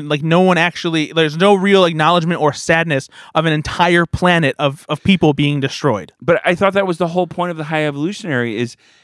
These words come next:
Speaker 2: the, the, when he finds a more perfected being, he gets rid of the ones before that.
Speaker 1: I know. I, I don't
Speaker 2: But
Speaker 1: understand what you're, what you're
Speaker 2: I, I'm, I, I don't understand what didn't,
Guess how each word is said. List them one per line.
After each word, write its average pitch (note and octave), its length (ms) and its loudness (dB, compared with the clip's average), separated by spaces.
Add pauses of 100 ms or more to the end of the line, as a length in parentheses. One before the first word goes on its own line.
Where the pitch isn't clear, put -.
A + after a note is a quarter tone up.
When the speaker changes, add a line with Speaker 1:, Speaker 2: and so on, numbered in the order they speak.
(280)
Speaker 2:
the, D3 320 -2
the, C3 520 2 (240)
when C#3 200 -4
he E3+ 240 -8
finds F3 540 -4
a D#3+ 100 -4
more D3+ 240 -4
perfected D3 800 -8
being, D3 640 -6 (640)
he F#3+ 120 -6
gets D#3+ 300 -2
rid E3 180 -2
of F3 120 -4
the D#3+ 80 -2
ones B2+ 260 0
before F3 500 -4
that. - 380 -14 (300)
Speaker 1:
I D#3+ 120 -4
know. F3+ 340 0 (380)
I, D3+ 100 -2
I - 20 0
don't D3+ 240 -8
Speaker 2:
But E3 140 2
Speaker 1:
understand G#3 420 2
what F#3 100 4
you're, E3 160 4
what E3 140 2
you're D#3+ 100 4
Speaker 2:
I, G#3+ 140 2
I'm, A3 260 2
I, G#3+ 260 0
I A3 40 6
don't A3 100 2
understand G#3 400 -4
what F3 260 -4
didn't, E3+ 340 -10